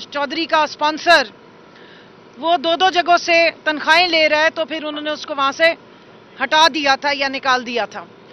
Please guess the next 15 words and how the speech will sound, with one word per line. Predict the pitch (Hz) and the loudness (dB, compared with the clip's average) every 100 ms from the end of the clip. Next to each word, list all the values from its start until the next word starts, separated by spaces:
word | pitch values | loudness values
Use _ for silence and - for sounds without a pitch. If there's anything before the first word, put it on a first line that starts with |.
| - - | -20 -12
तो | |
ये | 320 370 | -4 -4
corruption | 381 359 359 392 381 | 0 0 0 -4 -4
की | 330 | -4
इनकी | 359 311 339 | -6 -6 0
दास्तानें | 320 320 330 320 339 | 2 2 0 -2 -2
पुरानी | 339 311 294 330 339 | -2 -2 -2 -4 -6
हैं | 294 285 - - - | -6 -8 -18 -16 -6
और | 311 | -6
बा-, | 262 302 320 - 269 240 - - | 0 2 2 -2 -10 -16 -20 -16
निकलती | 262 285 330 349 330 | -14 -2 -2 -2 0
आ | 294 | 2
रही | 330 302 | 0 -4
हैं। | 247 208 - - - | -8 -10 -20 -20 0
अब | 349 330 | 2 2